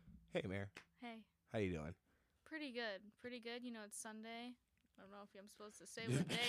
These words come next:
Speaker 2: it
Speaker 1: <laughs>
Speaker 2: is.
Speaker 1: Uh, we
Speaker 2: but
Speaker 1: are actually pretty secretive on this
Speaker 2: <laughs> Oh,
Speaker 1: podcast.
Speaker 2: sorry, sorry, sorry.
Speaker 1: No, <laughs>
Speaker 2: Well,
Speaker 1: of all the
Speaker 2: it's
Speaker 1: things we disclose, that is one thing we do not.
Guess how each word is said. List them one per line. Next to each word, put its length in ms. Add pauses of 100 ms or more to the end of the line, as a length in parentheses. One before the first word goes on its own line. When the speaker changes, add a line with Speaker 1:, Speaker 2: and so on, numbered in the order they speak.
Speaker 2:
it 240
Speaker 1:
<laughs> 0
Speaker 2:
is. 200 (320)
Speaker 1:
Uh, 280
we 100
Speaker 2:
but 60
Speaker 1:
are 120
actually 320
pretty 280
secretive 500 (200)
on 240
this 80
Speaker 2:
<laughs> 40
Oh, 100
Speaker 1:
podcast. 100
Speaker 2:
sorry, 340
sorry, 380
sorry. 420 (140)
Speaker 1:
No, 160
<laughs> 40
Speaker 2:
Well, 140
Speaker 1:
of 180
all 120
the 80
Speaker 2:
it's 80
Speaker 1:
things 180
we 100
disclose, 540
that 180
is 160
one 220
thing 200
we 100
do 120
not. 240